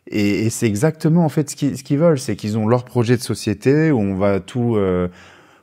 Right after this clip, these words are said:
on va tout, euh, diriger, on va avoir notre planisme central, et comme on sera capable de, de dire ce qui doit être produit, ce qui ne doit pas être produit, on doit diriger les flux d'argent pour tel projet.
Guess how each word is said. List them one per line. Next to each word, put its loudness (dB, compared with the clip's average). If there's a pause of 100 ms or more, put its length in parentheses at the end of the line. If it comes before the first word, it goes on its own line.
(100)
on -6
va -2
tout, -2
euh, 2
diriger, 2
on 0
va 0
avoir 0
notre -2
planisme -2
central, 0
et -2
comme 0
on -4
sera -6
capable 0
de, 2
de 0
dire -2
ce -10
qui -2
doit 2
être -2
produit, -2
ce -10
qui -2
ne 2
doit 0
pas 2
être 0
produit, 0
on 2
doit 4
diriger 2
les 2
flux -4
d'argent 0
pour -10
tel 0
projet. -2